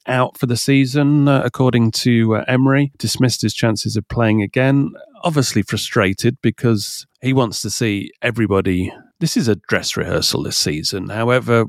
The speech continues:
it finishes in terms of the European places, it's a dress rehearsal for next season. Emery wants to see what he's got. As, as I mentioned, uh, in the, uh, injury news piece on Coutinho on the, uh, my old man said dot com website, when I was at Bodymoor Heath, one thing you learn is that Emery likes to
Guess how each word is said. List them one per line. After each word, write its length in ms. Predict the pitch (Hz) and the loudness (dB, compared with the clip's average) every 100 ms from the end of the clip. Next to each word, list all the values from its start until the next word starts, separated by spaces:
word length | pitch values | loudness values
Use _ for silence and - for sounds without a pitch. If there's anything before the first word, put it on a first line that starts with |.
| - | -2
it 120 | 131 - | -6 0
finishes 460 | 131 123 - 113 | 2 2 2 2
in 80 | 110 | 2
terms 240 | 101 110 | 2 2
of 60 | 101 | 2
the 60 | 104 | 2
European 420 | 101 101 113 104 | 2 2 0 0
places, 500 | 110 113 113 123 117 | 0 0 0 -2 -2
it's 160 | 185 - | -2 0
a 20 | |
dress 280 | 120 117 - | 0 0 0
rehearsal 420 | 104 104 92 107 | 2 2 0 -2
for 140 | 90 104 | -2 0
next 300 | 120 - - | 0 -2 0
season. 540 | 123 123 117 123 120 - _ | 2 2 2 2 2 -4 _
Emery 300 | - 143 123 | 0 4 4
wants 260 | 107 101 - | 4 2 0
to 80 | 104 | -2
see 360 | - 110 98 - _ | 0 2 0 -4 _
what 200 | - 120 | -2 -2
he's 200 | 110 101 | -2 -4
got. 360 | - 143 143 139 - | -2 2 2 0 0
As, 140 | 143 | 2
as 220 | 123 120 | 2 0
I 60 | 113 | 2
mentioned, 600 | 110 113 104 117 104 101 | 4 2 2 2 2 2
uh, 120 | 107 104 | 0 -2
in 240 | - 117 110 | 0 4 4
the, 200 | 104 101 | 4 4
uh, 80 | |
injury 320 | 104 117 104 104 | 4 2 4 4
news 280 | 107 101 | 4 2
piece 320 | - 120 110 123 | 0 0 0 0
on 140 | 113 | 0
Coutinho 400 | - - 104 98 | -2 -2 -2 0
on 160 | 101 101 | 2 2
the, 180 | 104 | 2
uh, 60 | 95 | 2
my 180 | 107 104 | 2 2
old 120 | 98 | 2
man 180 | 95 92 | 2 0
said 260 | - 95 | -2 -4
dot 180 | - - | -2 -4
com 220 | - 101 92 | -4 -4 0
website, 640 | 113 - - 110 95 90 _ | 0 -2 -4 0 0 -2 _
when 140 | 123 135 | 0 2
I 80 | 151 | 2
was 180 | 123 | 2
at 200 | 147 147 - _ | 0 -2 -6 _
Bodymoor 420 | 113 104 101 92 | -4 0 2 2
Heath, 360 | 95 90 - - - | 2 0 -4 -12 -8
one 220 | 123 113 | -4 -2
thing 180 | - 117 | -2 -2
you 80 | 104 | 0
learn 360 | 104 113 113 98 | 2 4 4 2
is 140 | 92 | 0
that 140 | - | -2
Emery 260 | 120 120 113 | 2 2 4
likes 520 | 113 110 107 104 - | 4 2 2 -2 -6
to 640 | - 117 110 104 98 95 | -2 2 4 4 2 -2